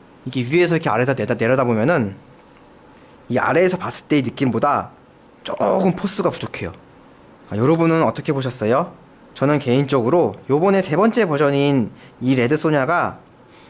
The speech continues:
음, 두 번째 버전만큼은 아니어도 상당히 만족스러운 제품인 것 같습니다. 컨셉 자체가 좀 틀리긴 해도, 어, 두 번째가 좀 더 여전사다운 그런 느낌이 강하고요.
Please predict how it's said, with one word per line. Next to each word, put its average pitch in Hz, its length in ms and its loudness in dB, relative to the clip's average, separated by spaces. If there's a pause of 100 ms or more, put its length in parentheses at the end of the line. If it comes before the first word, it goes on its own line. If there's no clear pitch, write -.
(180)
음, 165 320 2
두 147 160 -8
번째 233 360 2
버전만큼은 208 680 2
아니어도 135 640 2 (280)
상당히 254 520 2
만족스러운 165 880 0 (340)
제품인 160 400 0
것 147 100 0
같습니다. 110 600 -2 (500)
컨셉 247 420 2
자체가 135 560 -2
좀 131 160 -6
틀리긴 226 400 0
해도, 202 320 2 (640)
어, 117 340 0
두 147 160 -4
번째가 202 400 2
좀 135 220 -4
더 135 180 2
여전사다운 131 1040 0
그런 127 220 0
느낌이 120 300 -2
강하고요. 113 640 -2